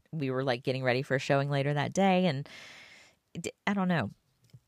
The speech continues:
I feel like I, that's me. And that's something that I'm struggling with and working through on being able to say,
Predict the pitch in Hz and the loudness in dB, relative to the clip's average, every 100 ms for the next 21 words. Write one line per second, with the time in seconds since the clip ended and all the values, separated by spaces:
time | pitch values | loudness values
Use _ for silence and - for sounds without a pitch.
0 | _ _ _ _ _ - 160 - 165 156 | _ _ _ _ _ 0 0 2 4 4
1 | 156 151 - _ _ _ _ _ _ _ | 4 2 -2 _ _ _ _ _ _ _
2 | _ _ - 151 147 139 147 - 151 135 | _ _ 2 4 4 2 0 0 2 2
3 | - 143 123 - - 151 139 131 127 - | 0 -4 -4 -6 -6 -4 -2 -2 -4 -2
4 | 135 143 139 139 117 127 131 135 - - | -4 -2 -4 -2 -2 -2 -4 -6 -10 -2
5 | 175 175 175 165 160 - 139 135 147 156 | 0 2 0 2 0 -2 -8 -2 -2 0
6 | 160 151 - 143 127 127 147 - - - | -2 -4 -2 2 4 2 -2 -10 -20 -10
7 | - 160 151 143 151 - 151 147 - 139 | 0 2 2 0 -2 0 0 0 -2 -4
8 | - 165 139 131 | -2 2 2 0